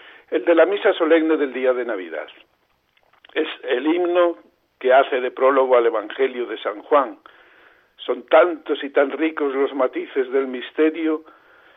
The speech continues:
que este himno ilumina que nunca terminaremos de meditarlos lo suficiente. Hoy nos centraremos en este verso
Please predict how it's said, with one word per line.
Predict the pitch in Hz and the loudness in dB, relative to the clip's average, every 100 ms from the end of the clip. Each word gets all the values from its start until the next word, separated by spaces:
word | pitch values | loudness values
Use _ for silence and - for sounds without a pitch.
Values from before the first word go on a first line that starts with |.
| _ | _
que | 156 151 | 0 2
este | 160 - 156 | 2 0 -2
himno | 147 165 156 147 135 | 0 -4 -4 0 0
ilumina | 127 123 123 156 160 160 156 - - - _ _ _ _ _ _ _ _ _ _ | -2 -2 -2 0 2 2 2 -2 -14 -20 _ _ _ _ _ _ _ _ _ _
que | 135 135 | -4 0
nunca | 156 160 160 156 | 0 0 2 2
terminaremos | 156 127 127 120 127 127 123 | 2 -4 -4 -2 0 0 -2
de | 131 120 | -2 -4
meditarlos | 117 110 131 127 117 113 - | -4 -4 2 2 2 -4 -4
lo | 117 | -6
suficiente. | - 107 - - 107 302 - _ _ _ _ _ _ _ _ _ _ _ _ _ _ _ 131 | -8 -12 -14 -10 -10 -10 -18 _ _ _ _ _ _ _ _ _ _ _ _ _ _ _ 0
Hoy | 156 | 2
nos | 165 156 | 4 2
centraremos | 170 160 160 175 180 170 175 | 0 2 4 4 4 2 0
en | 151 | 2
este | 156 156 156 | 0 2 4
verso | 156 147 - 165 147 135 | 4 2 2 4 4 2